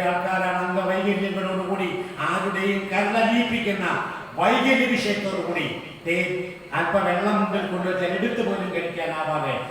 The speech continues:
കമന്ന് വീണ് തട്ടിമറിഞ്ഞു പോയാൽ ആ മണ്ണിനോടൊപ്പം പട്ടിക്ക് പോലും മാന്യമായിട്ട് പാത്രം നക്കി കുടിക്കാൻ കഴിയുന്നു, അതുപോലും കഴിയാതെ ദുഃഖദുരിതങ്ങൾ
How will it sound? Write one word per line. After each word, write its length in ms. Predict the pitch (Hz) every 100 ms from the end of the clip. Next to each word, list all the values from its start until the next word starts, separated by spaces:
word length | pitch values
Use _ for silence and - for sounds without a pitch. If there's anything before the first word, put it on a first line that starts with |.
| -
കമന്ന് 360 | 196 202 208 202
വീണ് 180 | 196 196 202
തട്ടിമറിഞ്ഞു 560 | - 226 196 175 175 175
പോയാൽ 280 | 180 170 - - -
ആ 40 | 190 202
മണ്ണിനോടൊപ്പം 680 | 196 240 240 226 208 - 175 -
പട്ടിക്ക് 400 | 208 262 262 233 208
പോലും 240 | 202 190 175
മാന്യമായിട്ട് 600 | 170 170 165 160 160 151 - - -
പാത്രം 360 | - - 165 - -
നക്കി 200 | - 208
കുടിക്കാൻ 320 | 165 147 151 139
കഴിയുന്നു, 340 | 135 135 120 - - -
അതുപോലും 400 | 175 185 175 170 170
കഴിയാതെ 480 | 151 165 160 156 135 - - - - -
ദുഃഖദുരിതങ്ങൾ 800 | 247 - - 262 - 277 262 220